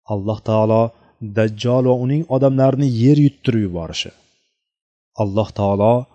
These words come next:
mo'minlarning qilichini Dajjol ustidan hukmron qilib, Dajjolning qilich va qurollarini mo'minlarga to'sib qo'yishi. "Shulardan qaysi birini tanlaysizlar?" deydi Iso. Mahdi va uning hamrohlari bundan nihoyatda xursand bo'lib ketadilar.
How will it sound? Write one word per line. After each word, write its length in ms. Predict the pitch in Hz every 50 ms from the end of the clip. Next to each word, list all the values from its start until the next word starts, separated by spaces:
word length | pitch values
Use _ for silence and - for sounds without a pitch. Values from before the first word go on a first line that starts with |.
| _ _ _ _ _ -
mo'minlarning 840 | 117 117 131 139 139 139 139 139 135 139 135 131 127 139 139 131
qilichini 440 | - - 131 131 123 - 127 127 127 123
Dajjol 460 | 117 123 120 117 113 123 131 143 160
ustidan 460 | - 123 - - - 131 117 135 127
hukmron 540 | 120 - - - 131 120 113 110 113 131 135
qilib, 280 | 131 - 147 151 156 156 - _ _ _ _ _ _
Dajjolning 840 | 110 101 98 101 113 117 117 113 110 120 120 117 113 110 120 147 170 175
qilich 320 | 175 - - 156 156 - -
va 100 | 156 147
qurollarini 640 | - - 139 139 135 135 131 131 127 123 123 123 123
mo'minlarga 680 | 120 117 117 117 110 110 104 101 101 98 95 90 90 87
to'sib 340 | - - 92 - - - _ _
qo'yishi. 460 | _ - 87 85 80 78 - - - _ _ _ _ _ _ _ _ _ _ _ _ _ _ _ _ -
"Shulardan 460 | - - 110 107 104 101 104 107 104
qaysi 300 | - - 104 104 - - 156
birini 240 | 180 196 208 208
tanlaysizlar?" 680 | 196 180 170 170 151 131 117 - - 113 98 98 92 87
deydi 240 | 85 87 85 80 85 78
Iso. 300 | 85 82 - - - 78 73 _ _ _ _ _ _ _ _ _ _ _ _ _ _ _ _ -
Mahdi 400 | 110 110 104 104 104 107 113 117
va 100 | 120 120
uning 260 | 120 120 117 127 127 123
hamrohlari 600 | - 127 120 123 127 123 - 120 120 120 123 123
bundan 280 | 113 120 123 123 127 127
nihoyatda 680 | 131 135 120 - 143 165 165 160 156 143 131 - - 135
xursand 400 | 113 - 120 110 - 113 110 101
bo'lib 200 | 98 95 90 85 -
ketadilar. 440 | - 87 - 85 80 80 80 76